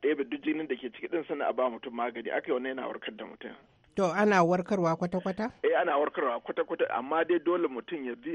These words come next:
Speaker 1: abubuwan da likita-, likitoci suka ce yi.
Speaker 2: To, Allah ya sa a dace.
Speaker 1: Amin, amin.
Speaker 2: To, likita, Malam Comrade Babangida ya sake wata tambayar.
Speaker 1: To.
Speaker 2: Ya ce, me yasa ne a lokacin sanyi, wai sai ya riƙa baya jin daɗin irin iskar da yake shaƙa,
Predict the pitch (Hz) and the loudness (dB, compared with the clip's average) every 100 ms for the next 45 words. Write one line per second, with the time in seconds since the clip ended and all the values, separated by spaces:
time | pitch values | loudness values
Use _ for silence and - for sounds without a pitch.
0 | 113 143 160 143 113 117 - 127 - 127 | -4 -4 -2 -4 -4 -12 -10 -12 -12 -12
1 | - 139 147 - - - 123 110 - _ | -6 -6 -6 -10 -12 -10 -10 -12 -16 _
2 | _ _ - - 156 135 120 147 180 175 | _ _ -10 -2 2 2 -2 -6 -2 0
3 | 143 135 - 143 131 127 165 131 - 131 | 0 -2 -4 -4 -4 -2 -2 -2 -4 -2
4 | 117 123 131 101 92 92 92 - - - | -2 -4 -4 -4 -6 -8 -14 -16 -20 -2
5 | 208 196 220 240 240 233 165 175 202 196 | 4 4 4 0 0 4 4 4 2 2
6 | 170 156 143 139 139 - 156 156 156 151 | 2 4 2 0 -4 0 2 4 2 0
7 | 156 165 180 180 180 180 180 - 185 180 | 0 2 2 2 2 0 0 0 -2 0
8 | 147 143 156 - 135 139 139 127 - - | -2 0 -2 -2 -2 0 0 0 -4 -16
9 | - 123 113 - - - 170 214 - 202 | -2 0 0 -2 -10 -2 0 0 0 2
10 | 175 185 202 226 185 175 165 170 180 175 | 4 4 4 4 6 4 2 0 0 -2
11 | - 160 160 - 170 165 165 156 - _ | 2 2 2 4 4 6 6 4 0 _
12 | _ _ _ - 190 196 214 208 175 185 | _ _ _ -2 2 2 4 4 4 2
13 | 180 165 151 185 196 160 160 175 160 156 | 0 0 2 4 4 4 4 4 4 2
14 | 175 175 190 185 151 156 170 - 143 147 | 2 2 2 2 2 0 -4 -2 0 0
15 | 160 165 147 135 135 135 - 151 | -2 -2 -4 -2 -4 -4 -2 -2